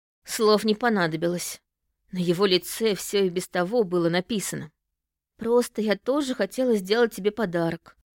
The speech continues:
покаялась я смиренно и показала ему жемчужину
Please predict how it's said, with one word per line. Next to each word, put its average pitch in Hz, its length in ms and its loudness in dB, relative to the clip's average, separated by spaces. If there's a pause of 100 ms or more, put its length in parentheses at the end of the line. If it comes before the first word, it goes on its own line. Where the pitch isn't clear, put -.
(180)
покаялась 170 580 2
я 165 140 4
смиренно 170 580 -2 (280)
и 220 100 -2
показала 202 540 -2
ему 190 360 0
жемчужину 180 760 -4